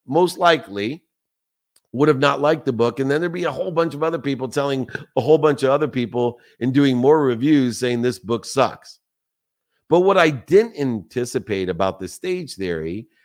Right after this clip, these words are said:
and about amplification was that millions of people read that review. And they said, "No, Dave Meltzer is not an idiot.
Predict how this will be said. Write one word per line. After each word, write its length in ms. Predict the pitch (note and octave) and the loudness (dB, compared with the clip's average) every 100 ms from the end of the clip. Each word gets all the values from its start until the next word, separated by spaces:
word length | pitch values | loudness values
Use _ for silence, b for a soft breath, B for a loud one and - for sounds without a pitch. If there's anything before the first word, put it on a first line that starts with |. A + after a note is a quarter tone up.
| _ | _
and 100 | A2+ | -4
about 340 | B2 B2+ A#2+ A#2+ | 0 2 0 -2
amplification 1120 | C3+ B2 A#2 F#2+ - D3+ E3 - E2+ F2+ C3+ _ _ _ _ _ _ _ _ _ | -4 -2 -6 -6 -8 -6 -6 -6 -6 -6 -12 _ _ _ _ _ _ _ _ _
was 260 | B2 D#3 A2 | 4 4 4
that 280 | C3+ A#2+ _ _ _ _ _ G2 | -2 -2 _ _ _ _ _ -16
millions 680 | G2+ C3 F3 F#3 F3 D#3 | -10 -6 -4 -2 -2 -4
of 140 | C3 - | -6 -8
people 340 | A#2+ A2+ G2+ | -10 -6 -6
read 240 | F#2 F2+ | -4 -4
that 200 | E2+ E2 | -6 -10
review. 540 | D#2+ E2 G#2+ G2+ C#2 _ _ _ _ _ _ _ _ _ _ _ _ _ _ A2 | -10 -10 -8 -10 -12 _ _ _ _ _ _ _ _ _ _ _ _ _ _ -6
And 140 | A2+ | -4
they 120 | A2+ | -4
said, 560 | G#2+ B2+ B2 G2+ F2 F2+ _ _ _ _ G2 | -4 -2 0 0 -4 -16 _ _ _ _ -10
"No, 640 | C#3 E3+ C#3+ D3 D3+ E3 _ _ _ _ _ _ _ _ _ | -6 -4 -4 -4 -8 -16 _ _ _ _ _ _ _ _ _
Dave 220 | C3 D#3 | -2 -2
Meltzer 340 | C3 C#3+ C#3 C3+ | 0 -4 -4 -6
is 120 | A2+ | -4
not 240 | A#2+ D3+ | -6 -4
an 120 | A2 | -4
idiot. 520 | E2+ C#2 C#2 B1 _ | -6 -10 -14 -20 _